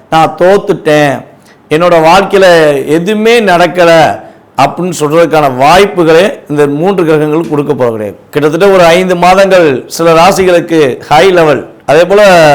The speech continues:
ஒரு கிட்டத்தட்ட ஒரு ஏழு மாசங்கள் சில ராசிகளுக்கு ஹை லெவல். So அப்ப பிரிச்சு கொடுக்க போறாங்க. இந்த ரெண்டாயிரத்தி இருபத்தஞ்சு வந்து பன்னெண்டு ராசி நேயர்களுக்குமே, ஆ, ஒரு என்ன சொல்லணும்னா, ஒரு அண்ணன் தம்பி உறவு இருந்தா என்ன பண்ணுவோம்,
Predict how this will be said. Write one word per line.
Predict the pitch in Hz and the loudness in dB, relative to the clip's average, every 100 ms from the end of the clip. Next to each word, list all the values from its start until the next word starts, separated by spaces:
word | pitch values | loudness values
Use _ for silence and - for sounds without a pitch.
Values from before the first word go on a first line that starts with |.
| 135 151 | 0 0
ஒரு | 170 170 | 0 0
கிட்டத்தட்ட | 170 180 190 180 190 | -4 -4 -2 0 0
ஒரு | 170 | 2
ஏழு | 190 202 202 | 2 2 0
மாசங்கள் | 180 180 190 196 220 | 0 0 0 0 0
சில | - 190 202 | -2 0 2
ராசிகளுக்கு | 190 190 185 180 170 233 | 2 0 0 0 0 0
ஹை | 175 151 | 0 0
லெவல். | 131 113 - - _ | -2 -4 -12 -20 _
So | - 220 | 0 0
அப்ப | 190 185 - | 0 -4 -4
பிரிச்சு | 269 302 302 | -4 -4 -4
கொடுக்க | 214 185 160 | -2 -2 0
போறாங்க. | 147 127 110 - | -2 -2 -6 -4
இந்த | 147 | -4
ரெண்டாயிரத்தி | 147 180 190 170 170 160 | 0 2 0 0 -2 0
இருபத்தஞ்சு | 165 165 165 156 | -2 -2 -2 -2
வந்து | 170 208 175 131 - - _ | -2 0 0 -2 -8 -20 _
பன்னெண்டு | 143 170 202 190 | -4 -2 -2 0
ராசி | 185 202 202 | 0 0 0
நேயர்களுக்குமே, | 190 190 180 175 185 190 220 190 233 - - _ _ 160 | 0 2 0 0 -2 -2 0 0 -2 -10 -20 _ _ 0
ஆ, | 160 156 | 2 4
ஒரு | 151 160 160 - - | 4 2 0 -4 -6
என்ன | 151 170 | -2 -2
சொல்லணும்னா, | 170 170 160 156 | -2 0 0 2
ஒரு | 151 | 2
அண்ணன் | 151 196 | 0 -2
தம்பி | 196 175 | -2 0
உறவு | 165 160 170 165 | 2 2 2 0
இருந்தா | 156 160 | 0 -2
என்ன | 156 | 0
பண்ணுவோம், | 156 147 143 143 | -2 -2 -2 -4